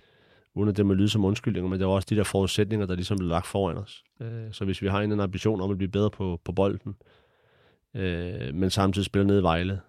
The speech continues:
øh, eller i Odense, øh, så, så må man jo spille ud fra, øh, det, der på dagen, øh, enten giver point eller en sejr.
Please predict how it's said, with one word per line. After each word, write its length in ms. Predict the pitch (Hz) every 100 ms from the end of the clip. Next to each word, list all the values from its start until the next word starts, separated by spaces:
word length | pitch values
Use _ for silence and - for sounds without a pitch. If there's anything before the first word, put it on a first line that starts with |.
| _ -
øh, 180 | 110 - - - -
eller 260 | - 95
i 60 | 95
Odense, 400 | 101 101 92 98 _ _ -
øh, 200 | 92 104 95
så, 180 | - 98 95
så 120 | 98
må 120 | 101
man 120 | 101
jo 80 | 95
spille 340 | - 104 101
ud 120 | 101 90
fra, 340 | - 95 85 - _ _ _ _ _ _ _ _ _ _ _ _
øh, 360 | 92 90 85 85
det, 100 | 95
der 60 | 98
på 120 | 104
dagen, 400 | 92 90 92 92 - _ _
øh, 220 | 90 90 107 - 92 123 120 127 139
enten 340 | 101 92 98
giver 180 | 95 98
point 260 | 82 85 90
eller 280 | 87 85 87
en 180 | 92
sejr. 280 | 85 85 76